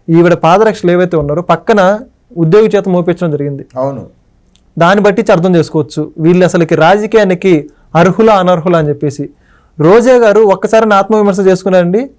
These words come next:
Speaker 1: పెద్ద వ్యక్తిని పట్టుకొని, చంద్రబాబు నాయుడు గారిని, సీనియర్ నాయకుడు, మాజీ ముఖ్యమంత్రిగా చేసిన వ్యక్తిని పట్టుకొని, పదమూడు సంవత్సరాలు చేసిన మనిషిని నోటికొచ్చిన విధంగా మాట్లాడారు. ఈరోజు, ఈరోజు వాటన్నిటికీ సమాధానం చెప్పాలంటే మీ దగ్గర సమాధానం దొరుకుతుందా ఈరోజు రోజా గారు?
Speaker 2: So రోజా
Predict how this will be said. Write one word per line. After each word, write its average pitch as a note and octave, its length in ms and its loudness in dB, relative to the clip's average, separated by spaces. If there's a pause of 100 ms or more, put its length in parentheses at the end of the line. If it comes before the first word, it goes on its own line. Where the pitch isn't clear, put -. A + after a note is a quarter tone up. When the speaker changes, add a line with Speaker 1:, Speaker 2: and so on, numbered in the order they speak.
(380)
Speaker 1:
పెద్ద F3 260 2
వ్యక్తిని A#3 380 2
పట్టుకొని, F#3+ 320 2
చంద్రబాబు F#3+ 400 2
నాయుడు F#3+ 200 2
గారిని, D#3+ 440 0
సీనియర్ G3+ 400 0
నాయకుడు, F3 400 2
మాజీ E3+ 380 0
ముఖ్యమంత్రిగా D#3 800 0
చేసిన D#3 200 -2
వ్యక్తిని D#3 300 0
పట్టుకొని, D#3+ 300 -2
పదమూడు D#3 280 -4
సంవత్సరాలు D#3+ 340 -4
చేసిన C#3+ 160 -6
మనిషిని C#3+ 400 -10 (460)
నోటికొచ్చిన A3 580 2
విధంగా A3+ 240 4
మాట్లాడారు. E3+ 400 0
ఈరోజు, D3+ 320 0 (880)
ఈరోజు G#3+ 200 4
వాటన్నిటికీ G#3 440 2
సమాధానం G3+ 360 0
చెప్పాలంటే F#3+ 320 0
మీ F3+ 180 2
దగ్గర F3+ 300 2
సమాధానం G3 440 2
దొరుకుతుందా F#3+ 400 2
ఈరోజు F#3 320 0 (840)
రోజా G3 260 4
గారు? G#3+ 280 0 (680)
Speaker 2:
So E3+ 120 -8
రోజా F#3 600 0